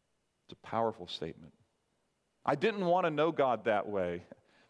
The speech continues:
because if I knew God with such deep passion, I might have to face that my heart isn't quite there." He went on to write it this way. He said, "My angry question, 'Why don't you do something, God?'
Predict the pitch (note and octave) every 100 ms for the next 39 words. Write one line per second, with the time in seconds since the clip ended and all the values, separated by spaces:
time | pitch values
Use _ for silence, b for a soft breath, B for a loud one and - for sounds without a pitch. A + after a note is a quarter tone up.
0 | - D3 D3 C#3+ D3 A#2+ C#3+ E3+ E3 G3
1 | G3+ E3+ E3 C#3+ C3+ E3 D3 B2+ D3+ -
2 | C#3+ C3+ C#3+ A2+ C3+ D#3+ D3+ C#3 C3+ B2+
3 | - C#3+ C#3+ - - A#2+ A2+ - C3 -
4 | A#2 A2+ - _ - F#2+ - A#2 G#2+ A#2
5 | D3+ F3+ F3+ E3+ D#3 C#3 B2+ A#2 C#3+ A#2
6 | G#2+ A#2 A#2+ A#2+ A#2 B B B B -
7 | C3+ D#3 E3 - G3+ G#3 F#3+ F3+ - D#3
8 | D3+ C3 G#2 F#2 A#2+ E3+ F3+ F3+ C#3+ C#3
9 | A2 D3 D#3+ D3+ C3+ B2 A2+ G2 F#2 E2+
10 | E2 E2